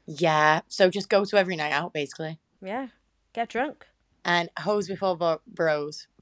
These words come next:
Speaker 2: Before
Speaker 1: I was gonna
Speaker 2: what?
Speaker 1: say hoes before boys, but that <laughs> doesn't rhyme. Hoes before boys. Before gentlemen with briefcases.
Speaker 2: Done.
Speaker 1: Would you like some Thailand updates for the week?
Speaker 2: Yeah, I'd love a Thailand
Speaker 1: So,
Speaker 2: update.
Speaker 1: I've not had anything as, like,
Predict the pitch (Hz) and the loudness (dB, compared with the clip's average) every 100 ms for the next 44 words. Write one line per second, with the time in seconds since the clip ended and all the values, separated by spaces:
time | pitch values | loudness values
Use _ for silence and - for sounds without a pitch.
0 | - - - 220 254 285 226 - 196 208 | -10 -10 -4 -2 0 0 -2 -2 0 0
1 | 196 208 185 170 165 170 160 160 180 180 | 0 0 2 4 4 2 -2 0 0 0
2 | - 208 - 170 175 175 208 185 _ - | -8 -12 -8 -4 -4 -6 -12 -16 _ -14
3 | - _ - 269 262 - - 339 233 233 | -14 _ 4 4 4 -10 -12 -8 -2 -2
4 | 214 _ 175 156 156 - - - - - | -4 _ -4 -4 -10 -16 -20 -20 -20 0
5 | 247 240 240 214 180 180 165 160 - _ | 2 6 6 6 4 0 -4 -8 -12 _
6 | _ 214 185 165 147 - 147 165 151 - | _ 0 0 -2 -4 -4 -6 -8 -14 -18
7 | _ _ - 160 135 175 _ - _ - | _ _ -6 -6 -6 -16 _ -20 _ -18
8 | - - - - - - - - 220 226 | -16 -14 -14 -14 -14 -14 -14 -2 2 6
9 | 214 208 - 214 202 190 180 170 165 - | 8 6 2 -4 4 6 6 4 -4 -12
10 | - 165 160 - - 165 156 160 - - | -8 -6 -6 -6 -8 -6 -4 -8 -10 -20
11 | - 190 185 254 226 196 254 294 277 277 | -16 -8 -8 -8 -8 -12 -10 -12 -10 -10
12 | 262 240 226 220 233 226 262 247 277 294 | -2 6 6 6 6 6 6 6 4 2
13 | 294 294 277 254 - - - _ 180 214 | -4 -4 -4 -4 -8 -14 -16 _ 2 2
14 | 208 208 202 | 2 -4 -6